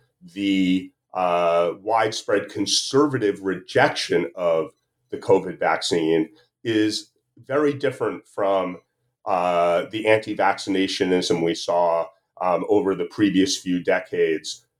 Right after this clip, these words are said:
um, that focused on, uh, childhood vaccines for things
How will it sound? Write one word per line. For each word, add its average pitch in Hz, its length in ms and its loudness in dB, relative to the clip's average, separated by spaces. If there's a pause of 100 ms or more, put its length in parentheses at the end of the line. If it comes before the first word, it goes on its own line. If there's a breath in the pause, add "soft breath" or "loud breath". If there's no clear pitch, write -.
(100)
um, 87 420 -2 (140)
that 95 220 -4
focused 101 500 -4
on, 85 360 0 (360)
uh, 98 120 2
childhood 101 1080 -2
vaccines 87 640 -2
for 85 140 -6
things 85 640 -2